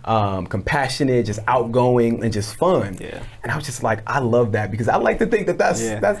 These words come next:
Speaker 1: that's me.
Speaker 2: I was gonna ask, do you feel like that relates to your character and, like, you know, which, the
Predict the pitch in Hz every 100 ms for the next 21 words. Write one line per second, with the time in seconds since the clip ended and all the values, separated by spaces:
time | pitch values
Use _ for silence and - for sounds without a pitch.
0 | - 220 202 160 190 185 156 185 175 156
1 | 165 170 156 151 151 139 135 139 - -
2 | 143 131 123 127 113 - 143 143 139 135
3 | 135 127 120 113 113 127 120 110 113 127
4 | 131 - -